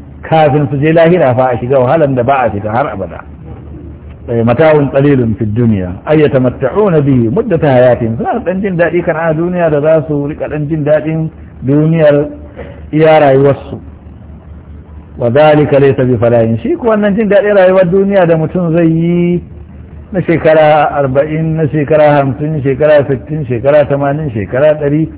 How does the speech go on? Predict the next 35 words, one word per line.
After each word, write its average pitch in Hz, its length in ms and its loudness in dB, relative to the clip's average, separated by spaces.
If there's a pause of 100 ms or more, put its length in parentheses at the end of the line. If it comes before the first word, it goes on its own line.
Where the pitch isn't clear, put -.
(180)
hmm? 180 280 2 (760)
Ba 175 160 4
wani 262 120 2
abu 202 200 0
ne, 170 100 -2
don 208 160 -2
ƙarewa 196 380 4
yake 156 220 -2
yi, 117 200 -4
saboda 175 300 -2
haka 160 200 0
ba 147 100 0
za 170 140 2
a 165 40 0
ɗauke 143 380 0
shi 120 200 -2 (400)
wata 139 380 2 (100)
nasara 139 340 0
ba 113 120 -4
ce, - 160 -14 (360)
ko 131 100 -2
wata 139 300 4
rabauta. 107 460 -2 (920)
ثم 165 260 2
إلينا 139 540 2
مرجعهم. 120 800 -2 (460)
Idan 123 240 0
sun 143 140 0
gama 143 180 2
wannan 147 220 2
rayuwarsu 135 640 0 (120)
ƙarama 123 340 0
ta 127 100 0
duniyar 147 380 2
nan, 180 200 -2